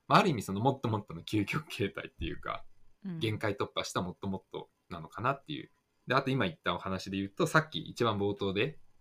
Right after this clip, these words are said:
Speaker 1: あやこさんがお話しされていた、いや、今三つのルールを守ってるんですっていうところの、そのパ-、完璧を求めないっていう。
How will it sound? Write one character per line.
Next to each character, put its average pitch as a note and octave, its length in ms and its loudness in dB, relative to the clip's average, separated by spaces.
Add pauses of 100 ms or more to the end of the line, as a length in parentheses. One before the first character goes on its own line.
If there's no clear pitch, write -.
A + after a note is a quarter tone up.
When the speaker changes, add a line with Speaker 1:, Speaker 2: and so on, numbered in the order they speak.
Speaker 1:
あ A2 80 4
や G#2+ 80 4
こ - 80 -10
さ E2+ 140 -6
ん D#2+ 40 -4
が E2 60 -4
お E2+ 60 -6
話 F2 300 -4
し - 20 -14
さ E2+ 120 -6
れ E2+ 120 -4
て E2 140 -6
い D#2+ 80 -8
た、 F2 340 -2
い F2+ 60 -6
や、 F2+ 40 -4
今 F2 180 -4
三 F2+ 140 -6
つ - 160 -6
の F#2+ 140 0
ル F2+ 80 -2
ー - 20 -2
ル E2 80 -4
を - 20 -6
守 F2+ 280 -6
っ - 40 -20
て D#2+ 120 -6
る D#2+ 80 -10
ん D2+ 80 -12
で D#2+ 80 -10
す - 140 -4
っ - 20 -8
て C#3 160 -4
い - 20 2
う B2 40 -4
と C3 100 -2
こ D3 100 4
ろ D3 120 4
の、 C#3+ 300 2 (300)
そ - 120 -14
の - 40 -12
パ-、 - 240 -6
完 E3 240 6
璧 E3+ 220 4
を D#3+ 40 6
求 C#3 220 4
め C3 80 4
な F#2+ 80 0
い D#2 60 -8
っ - 20 -20
て - 160 -14
い A1 80 -8
う。 - 100 -18